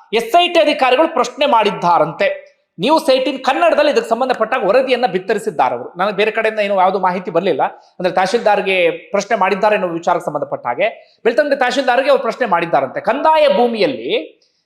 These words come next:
ನಿಯಮದ ಪ್ರಕಾರವಾಗಿ ಈ ರೀತಿಯಾಗಿ ವೇಸ್ಟ್ ಅನ್ನ ತೆಗೆದುಕೊಂಡು ಹೋಗಿ ಡಂಪ್ ಮಾಡುವ ಹಾಗಿಲ್ಲ,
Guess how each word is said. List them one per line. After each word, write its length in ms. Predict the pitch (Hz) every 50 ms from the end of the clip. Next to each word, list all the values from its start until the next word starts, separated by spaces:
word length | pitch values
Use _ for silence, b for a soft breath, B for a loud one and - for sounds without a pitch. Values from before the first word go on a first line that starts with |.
| _ -
ನಿಯಮದ 300 | 185 262 339 339 339 339 320
ಪ್ರಕಾರವಾಗಿ 580 | - 285 262 - 254 240 240 262 302 285 285
ಈ 40 | 262
ರೀತಿಯಾಗಿ 360 | 247 254 254 262 269 254 233
ವೇಸ್ಟ್ 320 | 202 190 262 320 - - 311
ಅನ್ನ 140 | 269 285 262
ತೆಗೆದುಕೊಂಡು 480 | 277 240 226 233 214 - 240 226 196
ಹೋಗಿ 260 | 175 214 269 269 294
ಡಂಪ್ 340 | 226 160 208 226 240 220 -
ಮಾಡುವ 220 | 220 202 202 220 220
ಹಾಗಿಲ್ಲ, 380 | 170 156 156 156 147 127 110